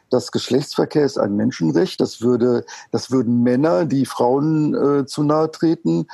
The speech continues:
äh, oft als Argument nehmen. Und da, da kann ich dann nur sagen, „Hallo, das,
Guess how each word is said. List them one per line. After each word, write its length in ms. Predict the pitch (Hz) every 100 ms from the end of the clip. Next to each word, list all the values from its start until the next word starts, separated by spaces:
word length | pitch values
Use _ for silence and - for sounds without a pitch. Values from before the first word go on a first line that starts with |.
| - - -
äh, 100 | 143
oft 280 | 143 143 -
als 140 | 135 -
Argument 580 | 151 151 135 131 127
nehmen. 420 | 110 104 113 113 -
Und 120 | 123
da, 60 | 123 - _
da 120 | - 113
kann 180 | 127
ich 140 | 143 -
dann 160 | 143
nur 80 | 143
sagen, 380 | 131 139 139 120
„Hallo, 560 | - 117 139 165 175 202
das, 300 | 165 143